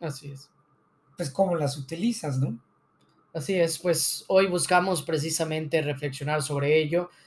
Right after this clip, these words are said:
Speaker 1: dar estas alternativas que existen y precisamente ello, el que se nos quede grabado, que la próxima vez podamos
Speaker 2: Y no vale
Speaker 1: actuar
Speaker 2: la,
Speaker 1: así.
Speaker 2: yo creo que vale la pena comentar rápidamente, Andrés, dos personajes que dieron cátedra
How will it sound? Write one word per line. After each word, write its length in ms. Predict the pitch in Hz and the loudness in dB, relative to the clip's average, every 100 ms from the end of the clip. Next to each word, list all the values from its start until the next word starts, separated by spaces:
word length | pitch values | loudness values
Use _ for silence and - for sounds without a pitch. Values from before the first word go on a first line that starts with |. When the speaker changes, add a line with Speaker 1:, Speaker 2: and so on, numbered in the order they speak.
| _ | _
Speaker 1:
dar 220 | 170 180 | 6 8
estas 280 | 202 196 170 | 6 2 0
alternativas 680 | 165 143 147 143 160 160 156 | 0 0 0 -2 2 2 2
que 60 | 147 | -2
existen 580 | 135 165 156 - 175 180 _ _ _ | -4 -4 -4 -2 -4 -4 _ _ _
y 180 | 185 175 | 0 2
precisamente 840 | 170 170 262 262 247 247 240 240 | 6 4 4 2 2 4 6 6
ello, 240 | 302 277 233 | 6 2 2
el 140 | 196 | 2
que 120 | 202 | 0
se 140 | 180 196 | 0 -2
nos 180 | 180 | 0
quede 220 | - 220 220 | 4 6 8
grabado, 520 | 180 165 180 190 196 | 6 6 6 4 0
que 140 | 165 | -2
la 160 | 156 139 | -2 0
próxima 360 | 175 165 175 | 0 0 -2
vez 200 | 156 160 | 0 0
podamos 720 | - 160 151 151 143 135 - - | -2 -2 0 0 -2 -6 -12 0
Speaker 2:
Y 100 | 240 | 4
no 120 | 254 | 8
vale 160 | 302 302 | 8 8
Speaker 1:
actuar 160 | 220 151 | 6 4
Speaker 2:
la, 40 | |
Speaker 1:
así. 220 | 135 135 131 | -2 -10 -4
Speaker 2:
yo 180 | 262 | -2
creo 120 | 311 262 | -2 0
que 80 | |
vale 200 | 226 240 | 4 4
la 120 | 214 - | 4 0
pena 260 | 196 202 | -2 -2
comentar 540 | 156 147 143 196 294 - | -2 -6 -2 -2 -2 0
rápidamente, 720 | 165 196 202 165 170 240 247 | 4 4 4 -4 -2 -4 -4
Andrés, 420 | 208 196 277 - _ _ _ - | -6 -2 -2 -4 _ _ _ -4
dos 260 | 147 233 | 0 0
personajes 800 | - 208 - 175 170 196 214 185 | 0 -4 -4 -6 -6 -6 -6 -10
que 140 | - 147 | -10 -10
dieron 400 | 151 175 185 180 _ | -2 0 -2 -6 _
cátedra 680 | - 180 180 - 170 170 - | -4 -2 -2 -4 -2 -2 -4